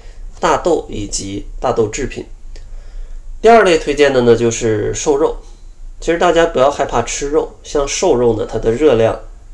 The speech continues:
并不高，而且呢，蛋白质含量还比较丰富，所以呢，它的饱腹感比较强，又不太利于发胖。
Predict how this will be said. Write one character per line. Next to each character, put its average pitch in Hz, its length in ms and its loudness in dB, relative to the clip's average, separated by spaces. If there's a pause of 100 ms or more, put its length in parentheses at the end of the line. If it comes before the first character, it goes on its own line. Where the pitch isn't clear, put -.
(100)
并 131 160 -2
不 113 60 -4
高， 113 340 0 (320)
而 143 160 2
且 135 200 4
呢， 107 180 2
蛋 135 180 0
白 127 140 2
质 175 180 0
含 101 200 -4
量 110 120 2
还 107 100 -2
比 110 80 -6
较 101 120 0
丰 107 200 -4
富， - 200 -10 (720)
所 180 160 4
以 170 60 6
呢， 131 320 2 (260)
它 151 160 0
的 160 60 4
饱 101 180 0
腹 156 140 -6
感 107 180 -2
比 107 60 -6
较 107 120 0
强， 98 460 -6
又 120 140 0
不 107 120 -8
太 - 220 -8
利 120 160 -4
于 101 100 -4
发 110 200 -2
胖。 - 260 -6